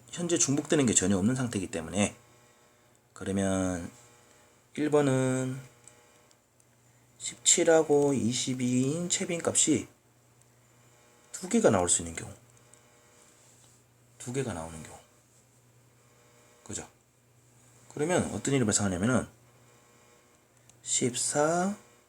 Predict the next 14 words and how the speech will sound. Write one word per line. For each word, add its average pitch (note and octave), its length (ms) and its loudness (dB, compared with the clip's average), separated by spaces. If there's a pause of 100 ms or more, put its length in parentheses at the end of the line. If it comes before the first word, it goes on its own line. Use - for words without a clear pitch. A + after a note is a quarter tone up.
(1400)
물론 C3 560 2 (540)
십칠이 - 440 4
두 C#3+ 120 -2
개긴 C#3 220 4
한데 B2 460 4 (540)
어떤 A#2 220 0
나머지 C#3 280 2
수가 A#2+ 520 4
뭔지는 G#2+ 320 0
모르겠으니까 A2 440 0
위치가 B2+ 300 2
꼭 A#2 160 0
여긴 C#3+ 160 2
아니에요. B2+ 500 0